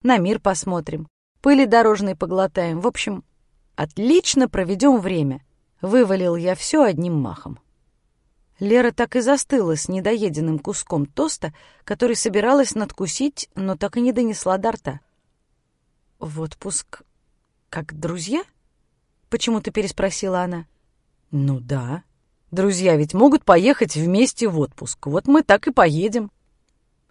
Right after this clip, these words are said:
С виду я вроде улыбался и вел себя довольно беззаботно, но внутри у меня творилось такое, что хоть М Ч С вызывай. «А когда?»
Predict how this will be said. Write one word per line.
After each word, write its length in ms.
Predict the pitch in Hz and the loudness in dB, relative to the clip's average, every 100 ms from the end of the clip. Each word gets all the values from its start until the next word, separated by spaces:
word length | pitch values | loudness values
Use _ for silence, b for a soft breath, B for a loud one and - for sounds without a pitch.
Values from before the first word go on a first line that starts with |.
| _ | _
С 160 | - | -8
виду 240 | 214 226 226 | -2 0 2
я 220 | 226 220 | 2 2
вроде 320 | 220 226 214 | 2 0 2
улыбался 580 | 226 247 226 220 151 180 | 2 2 2 0 -2 -6
и 100 | 175 | -4
вел 200 | 190 185 | -2 -4
себя 260 | - 185 | -2 -2
довольно 400 | 180 190 196 202 | 0 0 0 -4
беззаботно, 720 | 196 214 202 247 330 - 151 139 b b b b b b b b | -4 -4 -2 -2 -2 -2 -4 -8 b b b b b b b b
но 220 | 208 262 | -4 0
внутри 380 | 262 285 277 311 | 4 4 4 4
у 80 | 262 | 4
меня 260 | 262 277 | 6 4
творилось 580 | 277 214 262 285 226 - | 2 0 2 2 0 -2
такое, 500 | 208 165 - 311 196 | -4 -4 -2 0 0
что 220 | 151 - | -2 -10
хоть 300 | 170 262 - | -8 -8 -4
М 120 | 254 | -4
Ч 340 | 247 - 269 139 | -2 -2 -2 -2
С 120 | - | -4
вызывай. 560 | 143 139 156 139 120 _ _ _ _ _ _ - | -6 -4 -4 -4 -8 _ _ _ _ _ _ -8
«А 260 | 226 233 220 _ | -4 -4 -6 _
когда?» 500 | - 240 214 220 285 | -6 -6 -4 -4 -4